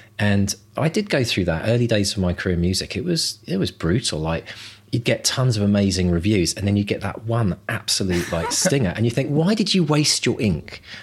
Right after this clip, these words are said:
Speaker 1: Like, why didn't you put a review in the newspaper or the, or the, or the m-, magazine of something you liked instead of writing about something you didn't like?" Because it's completely wasted energy. So, um,
Speaker 2: Yeah, it, it doesn't. People,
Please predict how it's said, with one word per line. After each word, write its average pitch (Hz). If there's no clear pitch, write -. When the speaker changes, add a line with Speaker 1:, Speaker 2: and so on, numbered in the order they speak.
Speaker 1:
Like, 131
why 156
didn't 220
you 202
put 185
a 139
review 135
in 123
the 120
newspaper 110
or 92
the, 87
or 95
the, 90
or 98
the 95
m-, 101
magazine 98
of 101
something 127
you 139
liked 143
instead 147
of 131
writing 135
about 120
something 120
you 123
didn't 165
like?" 76
Because 104
it's 117
completely 113
wasted 98
energy. 87
So, 90
um, 104
Speaker 2:
Yeah, 113
it, 120
it 139
doesn't. 156
People, 175